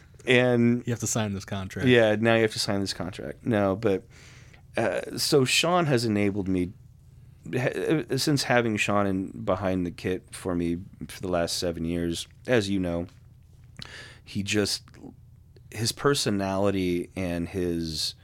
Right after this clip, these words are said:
Speaker 1: conviction and just his style just is very, he's resolute.
Speaker 2: Yeah.
Speaker 1: You know, he's, he's resolute in every aspect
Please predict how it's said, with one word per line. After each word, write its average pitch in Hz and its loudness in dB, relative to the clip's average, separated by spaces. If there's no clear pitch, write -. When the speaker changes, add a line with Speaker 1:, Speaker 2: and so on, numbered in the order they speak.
Speaker 1:
conviction 87 -2
and 87 -2
just 123 -4
his 98 -2
style 85 0
just - -6
is 87 -2
very, 92 -2
he's 113 -2
resolute. 110 0
Speaker 2:
Yeah. 90 -4
Speaker 1:
You 90 -2
know, 87 -2
he's, 98 -4
he's 98 -4
resolute 98 0
in 90 -2
every 87 -2
aspect 80 -4